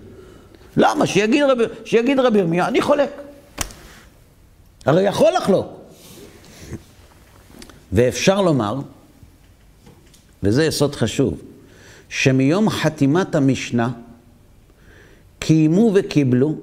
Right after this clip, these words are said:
שדורות האחרונים לא יחלקו על הראשונים. וכן עשו גם בחתימת הגמרא, שמיום שנחתמה לא ניתן רשות לשום אדם לחלוק עליה.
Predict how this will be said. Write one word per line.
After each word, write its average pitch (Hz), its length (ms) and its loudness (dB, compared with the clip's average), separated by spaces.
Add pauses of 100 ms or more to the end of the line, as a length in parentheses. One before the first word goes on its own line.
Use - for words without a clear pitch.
(960)
שדורות 147 760 2
האחרונים 170 920 0
לא 185 260 2
יחלקו 139 600 0
על 113 100 0
הראשונים. 95 540 -4 (1160)
וכן 120 440 2
עשו 175 340 2
גם 156 220 2
בחתימת 139 680 0
הגמרא, 110 540 0 (1000)
שמיום 147 680 2
שנחתמה 156 920 0
לא 175 160 2
ניתן 165 440 0
רשות 165 480 0
לשום 160 380 2
אדם 143 320 2
לחלוק 117 440 -2
עליה. 90 240 -2